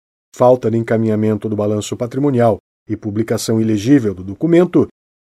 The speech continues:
falta de registro do passivo atuarial nas contas e resultado deficitário das fontes não vinculadas.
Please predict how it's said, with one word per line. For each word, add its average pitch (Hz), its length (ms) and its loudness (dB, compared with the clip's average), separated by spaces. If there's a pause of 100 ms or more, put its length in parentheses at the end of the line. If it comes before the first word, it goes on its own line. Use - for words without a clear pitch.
falta 135 440 4
de 117 100 0
registro 123 480 0
do 120 120 -4
passivo 107 580 -4
atuarial 110 680 -4
nas 104 180 -10
contas 170 480 0 (400)
e 160 120 2
resultado 170 680 2
deficitário 139 720 0
das 120 180 -4
fontes 120 340 -6
não 117 120 0
vinculadas. 117 800 0